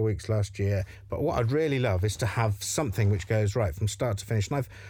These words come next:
you know, in my old studio, I worked with a band called Sparkadia, and we had a month booked out, an Australian band, and it was a month, but from start to finish, creating the album, from there to there, uh, it might have got mixed elsewhere in the end, but, but the point is,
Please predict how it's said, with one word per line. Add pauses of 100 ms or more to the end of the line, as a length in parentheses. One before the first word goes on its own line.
(260)
you
know,
in
my
old
studio,
I
worked
with
a
band
called
Sparkadia,
and
we
had (240)
a
month
booked
out, (420)
an
Australian (220)
band,
and (300)
it
was
a
month,
but
from
start
to
finish,
creating
the
album,
from
there
to
there, (600)
uh,
it
might
have
got
mixed
elsewhere
in
the
end,
but, (440)
but
the
point
is,